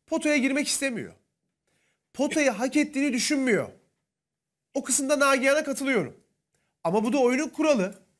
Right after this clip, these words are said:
Acun abi de geçen sene açıkladı. "S M S yok." dedi. "Herkes bunu biliyor. Düello oynayacaksınız. Kaybeden gidecek." dedi. Baktı ki Nagihan tek tek güçlü isimler yazılıyor.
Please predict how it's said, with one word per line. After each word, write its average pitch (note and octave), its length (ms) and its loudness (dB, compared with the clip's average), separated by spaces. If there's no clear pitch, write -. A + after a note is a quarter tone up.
Acun A3 220 -2
abi C4 240 0
de C#4 80 -4
geçen C#4 320 0
sene C4 180 -2
açıkladı. F#3+ 500 -2
"S D#4 120 -2
M D4 120 -4
S - 120 -4
yok." C4+ 160 -6
dedi. D#3 240 -10
"Herkes C#4+ 380 0
bunu C4+ 220 -4
biliyor. B3+ 360 -2
Düello D4+ 380 6
oynayacaksınız. E3 720 -2
Kaybeden D#4 480 4
gidecek." G#3 400 -2
dedi. F#2+ 220 -18
Baktı D#4 380 0
ki D4 140 -4
Nagihan A#3 600 4
tek C#4+ 260 -2
tek A3 280 -2
güçlü A3+ 280 -4
isimler G#3+ 400 0
yazılıyor. A#3 580 -2